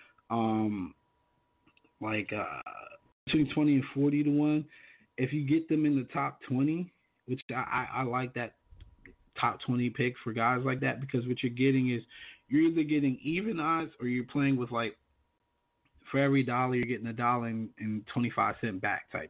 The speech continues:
thing. So you can still make a decent payout, um, or at least break even or hedge that. So if you put a hundred dollars on five guys to win, but let's say you got, uh, one of your guys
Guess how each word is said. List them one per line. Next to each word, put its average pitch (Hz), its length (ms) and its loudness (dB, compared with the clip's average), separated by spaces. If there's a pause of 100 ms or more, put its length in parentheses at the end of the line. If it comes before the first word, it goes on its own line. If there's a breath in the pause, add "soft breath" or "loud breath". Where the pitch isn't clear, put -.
thing. 80 200 -12 (420 loud breath)
So 220 80 4
you 247 120 4
can 381 140 2 (100)
still 262 440 0 (540)
make 147 300 -2
a 127 60 -8
decent 123 160 -4 (260)
payout, 107 560 -4 (180)
um, 104 460 -8 (160)
or 117 80 -4
at 113 80 0
least 143 220 2 (120)
break 120 200 -2 (360)
even 104 220 -10
or 104 120 -12
hedge 127 460 -4
that. 101 140 -12 (140)
So 110 80 -8
if 113 80 -6
you 131 80 -4
put 135 160 0
a 120 40 0
hundred 123 300 -2
dollars 117 360 0
on 107 200 -6
five 113 240 0
guys 110 260 -2
to 104 60 -12
win, 127 340 0 (480 loud breath)
but 110 120 0
let's 123 240 0
say 127 60 2
you 117 260 -2
got, 113 160 0 (240)
uh, 104 140 -4
one 113 200 -2
of 120 80 2
your 113 160 0
guys 110 460 2